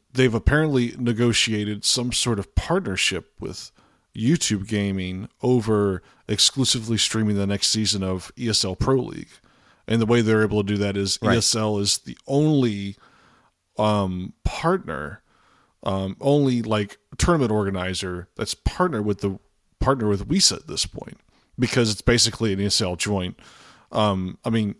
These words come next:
Speaker 1: more or less, we, we get the semantics of all that stuff at another time. But I mean, like, the idea is that YouTube Gaming is going to be, uh, has always lined itself up to be the alternative to Twitch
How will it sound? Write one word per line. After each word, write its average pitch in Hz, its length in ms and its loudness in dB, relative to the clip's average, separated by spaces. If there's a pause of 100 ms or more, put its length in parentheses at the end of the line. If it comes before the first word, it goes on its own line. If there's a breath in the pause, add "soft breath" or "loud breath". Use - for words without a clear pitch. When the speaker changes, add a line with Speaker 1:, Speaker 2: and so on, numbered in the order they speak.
(120)
Speaker 1:
more 127 340 2
or 104 60 2
less, 104 340 0
we, 131 180 -12
we 156 180 -2
get 143 180 0
the 110 120 -2
semantics 117 580 0
of 101 100 -4
all 92 120 0
that 92 200 -2
stuff 98 300 -4
at 95 80 -4
another 92 220 -4
time. 98 380 -2
But 120 120 0
I 120 40 2
mean, 127 160 2
like, 120 280 0 (360 loud breath)
the 127 120 2
idea 127 300 2
is 127 200 2
that 107 240 0 (420 loud breath)
YouTube 127 400 0
Gaming 123 520 4
is 110 180 0
going 123 160 0
to 110 60 0
be, 113 260 -2 (540)
uh, 123 180 -8 (640)
has 135 240 6
always 156 480 6
lined 135 260 4
itself 127 420 2
up 131 200 -4
to 127 140 0
be 107 460 -2 (480 soft breath)
the 110 400 0
alternative 113 800 0
to - 80 -18
Twitch - 680 -4